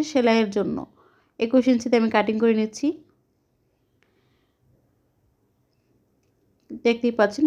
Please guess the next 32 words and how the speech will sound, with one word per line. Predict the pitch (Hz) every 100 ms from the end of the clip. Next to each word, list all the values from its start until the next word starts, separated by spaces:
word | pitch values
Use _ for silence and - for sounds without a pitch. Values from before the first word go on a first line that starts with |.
| 294
কোমরের | 247 233 240
অংশটা | 226 233 240 220
বের | 220 220
হয়ে | 240 233
গেছে, | 226 226 311 403 _ _ _ _ _ _ -
এটাকে | 220 233 247 240
জয়েন্ট | 233 220 226 220
দিয়ে | 233 226 285 240
চল্লিশ | 220 226 247
ইঞ্চি | 233 262
কোমর | 240 233 247
আমি | 233
তৈরি | 220 190 196
করে | 165 160
নিব। | 156 - - _ _
কাপড়টাকে | 214 214 226 226 220 220
এভাবে | 202 214 233 233
জয়েন্ট | 220 214 208
দিয়ে | 226
নিতে | 220 226 226
হবে। | 220 240 370 - _ _ _ _ _ _ _ -
এভাবে | 214 233 247
কোমরের | 254 247 247 240
কাপড়টা | 220 226 226 262
তৈরি | 247 233 240
করতে | 233 254
হবে | 254 240 294 302
এবং | 220 214
নিচের | 226 262 254 254
সাইডে | 233 214 220 240
থাকবে | 240 226 320 320
পায়ের | 220 220